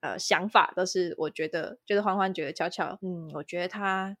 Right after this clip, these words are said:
有一点点强势。”然后巧巧也说，“嗯，我觉得欢欢有一点点强势。” <laughs>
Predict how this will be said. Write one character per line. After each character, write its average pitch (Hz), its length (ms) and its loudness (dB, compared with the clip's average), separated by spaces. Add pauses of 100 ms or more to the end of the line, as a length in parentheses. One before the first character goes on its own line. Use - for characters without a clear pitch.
有 175 160 0
一 240 80 2
点 175 260 -2
点 180 220 -4
强 - 260 -6
势。” - 280 -6
然 175 80 0
后 185 80 2
巧 196 160 4
巧 196 80 0
也 - 100 -2
说 - 160 -10
，“嗯， 185 160 -4
我 156 100 -8
觉 165 140 -4
得 165 80 0
欢 175 240 -6
欢 147 240 -6
有 160 140 0
一 175 60 4
点 160 200 -4
点 - 140 -4
强 - 240 -4
势。” - 220 0
<laughs> - 60 12